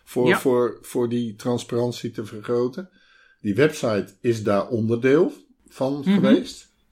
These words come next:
Speaker 1: Eh,
Speaker 2: Ja.
Speaker 1: ik heb die website zitten bekijken pas in een, eh, een webinar.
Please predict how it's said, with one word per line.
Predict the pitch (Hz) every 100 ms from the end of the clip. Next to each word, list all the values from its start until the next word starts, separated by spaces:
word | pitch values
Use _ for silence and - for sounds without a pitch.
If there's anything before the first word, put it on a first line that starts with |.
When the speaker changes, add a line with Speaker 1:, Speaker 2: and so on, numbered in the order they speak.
| _
Speaker 1:
Eh, | - 104
Speaker 2:
Ja. | 160 208 104 -
Speaker 1:
ik | 151 -
heb | 151
die | - 120
website | 139 139 117 113 104 - - _ _ _ _
zitten | - 127 123 104
bekijken | 104 151 143 120 98 -
pas | 117 104 -
in | - 113
een, | 101 95 90
eh, | 90 87 87 82 _ _ _ _
een | 107
webinar. | 117 160 113 104 202 -